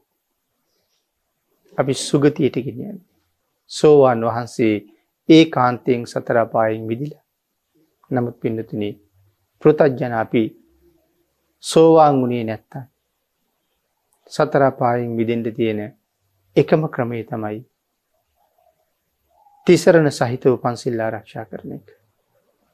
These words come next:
භාග්‍යතුන් වහන්සේ සම්බන්ධයෙන් ඇති කරගන්න පැහැදීමමත් සත්වයා සුගතියට යොමු කරන බව මහා සමය සූත්‍රයේ සඳහන් කරලා තියෙනවා.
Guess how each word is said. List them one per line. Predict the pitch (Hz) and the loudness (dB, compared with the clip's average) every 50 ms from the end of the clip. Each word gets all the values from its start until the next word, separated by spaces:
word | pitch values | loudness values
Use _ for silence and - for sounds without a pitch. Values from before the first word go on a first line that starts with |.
| _ _ _ _ _ _ _ _ _ _ _ _ _ _ _ _ _ _ _ _ _ _ _ _ _ _ _ _ _ _ - | _ _ _ _ _ _ _ _ _ _ _ _ _ _ _ _ _ _ _ _ _ _ _ _ _ _ _ _ _ _ 0
භාග්‍යතුන් | 131 143 151 160 170 180 175 190 185 - 160 | 2 4 6 6 4 4 0 0 0 0 2
වහන්සේ | 151 151 151 175 180 - 190 160 | 2 2 2 0 0 0 -2 -2
සම්බන්ධයෙන් | - 160 160 175 185 185 185 180 175 175 175 165 | 0 0 -2 0 2 0 0 0 0 -2 0 0
ඇති | 151 143 139 - 180 | 0 0 -2 -2 0
කරගන්න | - 185 175 175 170 175 170 170 170 165 143 117 - _ _ _ _ _ _ _ _ | 2 2 4 4 4 2 2 2 0 0 -2 -2 -4 _ _ _ _ _ _ _ _
පැහැදීමමත් | - 160 147 160 165 - 175 202 214 226 233 226 226 208 196 185 - - - - - - _ _ _ _ _ _ _ _ _ _ _ _ _ _ - | 2 4 6 6 4 4 6 6 6 6 6 6 6 4 4 2 0 -4 -12 -20 -20 -20 _ _ _ _ _ _ _ _ _ _ _ _ _ _ -4
සත්වයා | - 165 156 135 - - - 147 139 131 131 | -2 0 0 0 -2 0 4 4 6 6 4
සුගතියට | 123 - 147 131 135 131 127 123 120 113 | 2 0 2 2 2 2 4 0 0 0
යොමු | 139 117 117 120 120 | 0 -2 -2 -2 -4
කරන | - - 120 117 120 117 | -6 -8 -8 -8 -6 -2
බව | 113 110 113 107 113 156 160 _ _ _ _ _ _ _ _ _ | 0 2 2 2 0 -2 -6 _ _ _ _ _ _ _ _ _
මහා | 135 135 135 135 151 165 165 | 2 2 4 4 4 4 4
සමය | 170 185 170 165 165 160 | 4 2 4 4 2 2
සූත්‍රයේ | 165 - 160 151 151 - 156 147 147 | 2 2 2 2 2 2 2 2 0
සඳහන් | 143 - 151 143 139 147 165 160 | 0 -2 -4 -4 -4 -4 -6 -6
කරලා | - 165 151 139 123 | -6 -6 -6 -6 -8
තියෙනවා. | - - - - 240 202 - | -10 -10 -12 -12 -12 -14 -18